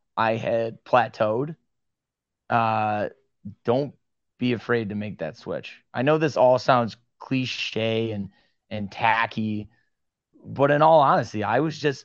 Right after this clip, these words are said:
I was in a, I was in a situation, and I know I've dwelled on this a lot in the interview and I keep talking about it, but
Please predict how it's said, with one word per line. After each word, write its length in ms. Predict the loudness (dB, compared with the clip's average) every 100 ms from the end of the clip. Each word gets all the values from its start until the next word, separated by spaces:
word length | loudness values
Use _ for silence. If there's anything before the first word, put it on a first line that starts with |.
| -4
I 180 | 0 0
was 180 | 0
in 120 | -2 0
a, 140 | -2 _
I 140 | 4 4
was 120 | 2
in 80 | -4
a 80 | -4
situation, 880 | -4 -4 -4 -4 -4 -4 -4 -6 -10 _ _
and 100 | -2
I 80 | 0
know 140 | 2 2
I've 180 | 0
dwelled 320 | -4 -2 -2 -2
on 140 | -6
this 200 | -8 -6
a 40 |
lot 280 | -2 0 -2
in 60 | -4
the 120 | -6
interview 320 | -6 -6 -8
and 100 | -8
I 80 | -8
keep 220 | -10 -12
talking 400 | -4 -2 -2 -4
about 320 | -10 -6 -4 -6
it, 160 | -4
but 240 | -4 -4